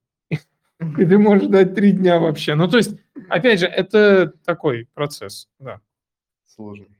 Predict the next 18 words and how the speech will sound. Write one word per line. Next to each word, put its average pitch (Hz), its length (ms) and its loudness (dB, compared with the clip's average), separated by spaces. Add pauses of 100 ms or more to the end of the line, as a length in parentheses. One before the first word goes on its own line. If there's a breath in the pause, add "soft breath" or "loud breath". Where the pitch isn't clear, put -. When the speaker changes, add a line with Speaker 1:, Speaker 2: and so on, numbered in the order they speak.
(1080 soft breath)
Speaker 1:
Ам, 135 760 -4
Андрей 156 460 -6
Вор, 143 340 -8 (200)
з-, 143 160 -10
а, 151 180 -2
Владимир, 151 440 0
вы 151 380 -4 (1300)
Speaker 2:
Выкид 117 440 -14
в 117 140 -18
биткоине 110 600 -10
или 104 140 -10
в 113 160 -10
эфире? 101 520 -12 (580)
Что - 200 -10
больше 113 360 -8
в 101 140 -20
твоём 92 280 -12
портфеле? - 580 -14